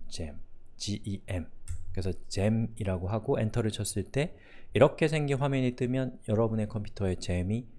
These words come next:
잘 설치가 되어 있는 겁니다. 예, 그리고 윈도우도 마찬가지. 윈도우도 똑같이 여러분이 여기에다가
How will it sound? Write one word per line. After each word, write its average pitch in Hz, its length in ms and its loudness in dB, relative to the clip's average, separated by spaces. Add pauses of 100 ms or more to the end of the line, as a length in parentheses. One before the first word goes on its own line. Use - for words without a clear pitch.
(220)
잘 - 300 -6
설치가 101 400 -4
되어 85 400 -4
있는 92 260 -2
겁니다. 80 380 -10 (580)
예, 92 360 -6
그리고 120 300 4 (240)
윈도우도 135 360 6
마찬가지. 87 640 -2
윈도우도 92 380 0
똑같이 - 580 -6 (400)
여러분이 85 280 -4
여기에다가 85 560 -4